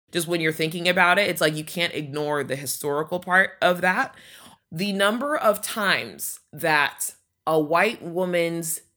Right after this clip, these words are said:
desire for a black man or a black man's desire for a white woman or their mutual desire of each other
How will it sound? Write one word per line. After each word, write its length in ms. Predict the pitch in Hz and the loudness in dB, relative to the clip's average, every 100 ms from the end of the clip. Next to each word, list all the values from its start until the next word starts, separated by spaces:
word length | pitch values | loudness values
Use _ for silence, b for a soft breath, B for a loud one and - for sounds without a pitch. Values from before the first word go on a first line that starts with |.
| 143 | -8
desire 840 | 156 160 139 151 156 185 208 220 | -2 -2 2 4 6 4 4 0
for 260 | 214 208 190 | -2 0 0
a 60 | 160 | 2
black 400 | 156 151 156 143 | 2 2 2 -4
man 280 | 135 110 - | -8 -8 -4
or 180 | 208 214 | 2 2
a 60 | |
black 340 | 190 208 226 233 | 4 6 6 4
man's 260 | 214 208 | -2 -2
desire 340 | 190 196 208 202 | 0 4 4 4
for 180 | 190 | 0
a 80 | 196 | -2
white 280 | 185 190 185 | 4 4 2
woman 340 | 220 214 151 - | 0 0 0 0
or 220 | 254 294 | 2 4
their 160 | 269 240 | 4 2
mutual 460 | 214 269 - 254 | 0 -2 -4 -2
desire 360 | 233 226 226 233 | -2 2 6 6
of 200 | 233 208 | 4 0
each 180 | 208 - | -4 0
other 440 | 269 180 160 202 | 2 4 4 2